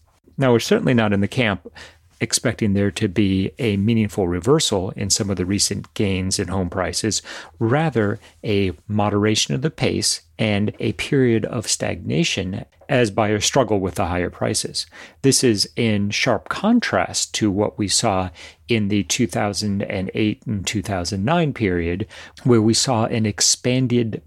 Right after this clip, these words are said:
base of potential home buyers, including remarkably easy lending terms. This certainly hasn't occurred during the current cycle,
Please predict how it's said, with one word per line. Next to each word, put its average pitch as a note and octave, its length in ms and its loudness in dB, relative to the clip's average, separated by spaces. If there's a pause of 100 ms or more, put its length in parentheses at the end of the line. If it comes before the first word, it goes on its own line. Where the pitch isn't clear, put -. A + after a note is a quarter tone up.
(140)
base D#3+ 420 2
of - 280 -4
potential G2+ 560 -2
home B2 340 0
buyers, G2+ 540 0 (300)
including B2 460 2
remarkably G#2+ 640 2
easy G2 320 0
lending G#2+ 380 2
terms. - 420 -8 (380)
This E3 180 4
certainly A2 360 2
hasn't G2+ 320 0
occurred F#2+ 360 -2
during F#2+ 240 0
the G2 80 -4
current F#3+ 300 2
cycle, A2 480 -2